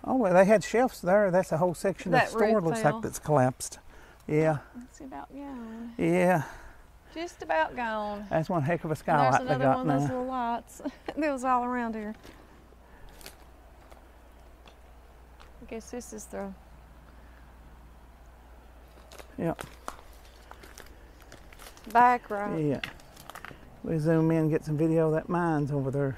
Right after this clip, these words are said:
Speaker 1: Why it's quiet and they're not working. And right up here, I don't know if my camera zooms in enough. There's a big earth mover truck
Speaker 2: Oh, yes, look
Speaker 1: that
Speaker 2: at
Speaker 1: we used to
Speaker 2: that.
Speaker 1: call Utes when I was a kid.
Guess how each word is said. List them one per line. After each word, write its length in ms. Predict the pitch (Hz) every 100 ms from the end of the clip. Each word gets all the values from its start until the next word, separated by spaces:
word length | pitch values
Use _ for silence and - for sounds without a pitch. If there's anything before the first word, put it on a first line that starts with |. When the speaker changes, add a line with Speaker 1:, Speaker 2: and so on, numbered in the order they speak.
| -
Speaker 1:
Why 160 | 147 127
it's 120 | -
quiet 400 | - 156 147 -
and 120 | 170
they're 60 | 131
not 220 | 135 -
working. 400 | 156 151 - 175 - - - - - - - - - - - - - - - - - - - - - -
And 120 | 131 160
right 240 | 175 165
up 80 | -
here, 300 | 196 185 160
I 80 | 139
don't 200 | 143 -
know 180 | 175 160
if 80 |
my 100 | 156 143
camera 360 | 196 175 160
zooms 300 | 143 180 160
in 140 | 185 185
enough. 420 | 180 202 165 - - - - - - - - - - - - -
There's 140 | 135
a 40 |
big 180 | 143 165
earth 240 | 170 151 -
mover 400 | 156 147 131 - - - - - -
truck 280 | - 175 160
Speaker 2:
Oh, 220 | 240 294
yes, 500 | 262 247 254 233 -
look 80 | 247
Speaker 1:
that 60 | -
Speaker 2:
at 40 |
Speaker 1:
we 140 | 160 175
used 160 | 165
to 60 | -
Speaker 2:
that. 60 | 175
Speaker 1:
call 200 | 160 151
Utes 340 | 165 151 -
when 120 | 147
I 80 | 143
was 100 | 135
a 80 | 127
kid. 360 | - 175 160